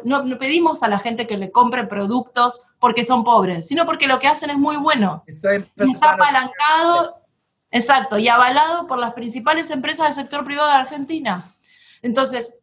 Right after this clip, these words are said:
Speaker 1: hay una, una, una asociación virtuosa en ese lugar, eh, y, y bueno, tratamos de promover que se extienda a la mayor cantidad de barrios posibles.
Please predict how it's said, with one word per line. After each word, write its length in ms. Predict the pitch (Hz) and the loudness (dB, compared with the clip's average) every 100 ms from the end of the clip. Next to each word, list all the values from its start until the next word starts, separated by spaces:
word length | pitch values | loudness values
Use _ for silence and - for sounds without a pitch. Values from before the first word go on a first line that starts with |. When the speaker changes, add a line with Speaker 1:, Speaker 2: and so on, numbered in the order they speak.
| - | 0
Speaker 1:
hay 300 | 269 320 311 | 2 2 0
una, 640 | 277 247 220 208 202 - | -2 -2 -2 -4 -6 -8
una, 320 | 233 254 240 247 | -6 -2 -2 -2
una 240 | 247 240 | -4 -2
asociación 920 | 233 226 202 226 208 - 233 247 247 | -4 -6 -6 -6 -6 -6 -4 -4 -2
virtuosa 840 | 226 185 - 247 214 - 156 151 - | -4 -6 -8 -4 -4 -4 -8 -10 -10
en 180 | 196 202 | -4 -2
ese 240 | 220 226 214 | -2 -4 -4
lugar, 480 | 202 220 202 202 - _ _ _ - | 2 4 4 0 -14 _ _ _ -4
eh, 420 | 208 196 185 190 | 0 0 -2 -6
y, 280 | 226 214 208 | -8 -8 -6
y 60 | 208 | -2
bueno, 320 | 247 226 190 | 0 0 -6
tratamos 420 | 190 196 226 254 254 | -12 -4 -2 -2 -4
de 80 | |
promover 640 | - 214 196 196 220 247 247 | -8 -6 -4 -2 0 0 -2
que 100 | 233 | -8
se 140 | 190 | -10
extienda 480 | 185 - 233 233 233 | -14 -10 -8 -4 -2
a 40 | |
la 100 | 220 | -2
mayor 300 | 196 190 220 | -4 -8 -8
cantidad 300 | 220 208 208 | -10 -10 -8
de 60 | 208 | -4
barrios 320 | 208 196 196 | -4 -6 -10
posibles. 680 | - 175 208 170 - - - | -10 -10 -8 -10 -12 -20 -20